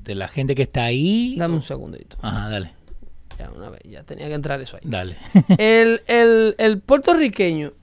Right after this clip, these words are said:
Speaker 1: Ujú.
Speaker 2: está en la actual condición de la isla que se llama ela.
Speaker 1: Ok.
Speaker 2: ¿Verdad? Que es la condición actual, Estado
Speaker 1: Ujú.
Speaker 2: Libre Asociado.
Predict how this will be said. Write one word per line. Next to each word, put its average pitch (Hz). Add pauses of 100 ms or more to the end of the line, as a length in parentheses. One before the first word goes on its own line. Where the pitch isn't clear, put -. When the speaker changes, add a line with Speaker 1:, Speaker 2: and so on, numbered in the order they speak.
(100)
Speaker 1:
Ujú. 104 (440)
Speaker 2:
está 240
en 190
la 180
actual 220
condición 170
de 160
la 156
isla 156
que 151
se 151
llama 156
ela. 160 (440)
Speaker 1:
Ok. 123 (340)
Speaker 2:
¿Verdad? 185 (500)
Que 165
es 165
la 175
condición 160
actual, -
Estado 165
Speaker 1:
Ujú. 156
Speaker 2:
Libre 151
Asociado. -